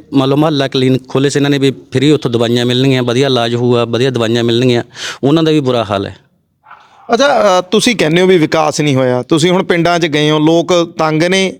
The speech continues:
Speaker 2: ਕਿ ਖੁਸ਼ ਨੇ ਪ-, ਸਰਕਾਰ ਤੋਂ?
Speaker 1: ਲੋਕ ਤਾਂ ਵੀਰੇ ਜੀ ਤੰਗ ਹੀ ਨੇ ਸਰਕਾਰ ਤੋਂ।
Speaker 2: ਕਿਹੜੀ ਗੱਲੋਂ?
Speaker 1: ਲੋਕ ਵੀਰੇ ਸਰਕਾਰ ਦੀਆਂ ਨੀਤੀਆਂ ਤੋਂ ਜਿਵੇਂ ਕਹਿੰਦੇ ਸੀ ਵੀ ਕਿਸੇ ਤੇ ਕੁੱਟਮਾਰ ਨਹੀਂ ਹੋਊਗੀ, ਕੋਈ ਧਰਨੇ ਨਹੀਂ ਲੱਗਣਗੇ।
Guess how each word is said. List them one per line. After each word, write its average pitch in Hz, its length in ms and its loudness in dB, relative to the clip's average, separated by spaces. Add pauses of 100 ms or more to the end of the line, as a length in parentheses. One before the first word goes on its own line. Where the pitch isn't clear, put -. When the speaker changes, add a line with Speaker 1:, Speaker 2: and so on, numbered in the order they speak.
Speaker 2:
ਕਿ 220 80 0
ਖੁਸ਼ 185 260 0
ਨੇ 156 160 -2
ਪ-, - 140 -12
ਸਰਕਾਰ 139 360 -4
ਤੋਂ? - 160 -16 (520)
Speaker 1:
ਲੋਕ 196 200 2
ਤਾਂ 208 120 -2
ਵੀਰੇ 190 200 0
ਜੀ 190 160 2
ਤੰਗ 165 200 0
ਹੀ 180 40 2
ਨੇ 170 100 2
ਸਰਕਾਰ 123 340 -4
ਤੋਂ। 107 180 -10 (640)
Speaker 2:
ਕਿਹੜੀ 202 260 0
ਗੱਲੋਂ? 156 240 -2 (1500)
Speaker 1:
ਲੋਕ 208 220 2
ਵੀਰੇ 226 380 2 (180)
ਸਰਕਾਰ 190 500 -2
ਦੀਆਂ 190 220 2
ਨੀਤੀਆਂ 180 400 2
ਤੋਂ 185 140 0
ਜਿਵੇਂ 175 240 2
ਕਹਿੰਦੇ 175 220 0
ਸੀ 170 200 2
ਵੀ 160 100 0
ਕਿਸੇ 160 380 0
ਤੇ 151 140 -4
ਕੁੱਟਮਾਰ 143 540 -2
ਨਹੀਂ 143 120 2
ਹੋਊਗੀ, 135 340 0
ਕੋਈ 143 140 0
ਧਰਨੇ 143 380 0
ਨਹੀਂ 147 120 2
ਲੱਗਣਗੇ। 139 520 -2